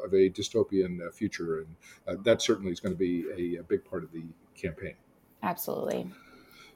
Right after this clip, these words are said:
Speaker 1: So we've outlined a number of possible problems in terms of A I in the upcoming elections, but I also want to spend some time just talking about possible remedies. Like, are there things that we can do? So I know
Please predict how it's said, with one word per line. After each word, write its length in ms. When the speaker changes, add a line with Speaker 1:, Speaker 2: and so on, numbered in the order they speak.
Speaker 1:
So 340
we've 200
outlined 580
a 80
number 420
of 80
possible 600
problems 840
in 140
terms 380
of 180
A 160
I 240
in 300
the 160
upcoming 460
elections, 680
but 300
I 60
also 280
want 200
to 60
spend 360
some 160
time 300
just 200
talking 300
about 240
possible 760
remedies. 540
Like, 180
are 160
there 200
things 580
that 180
we 160
can 220
do? 260
So 220
I 20
know 280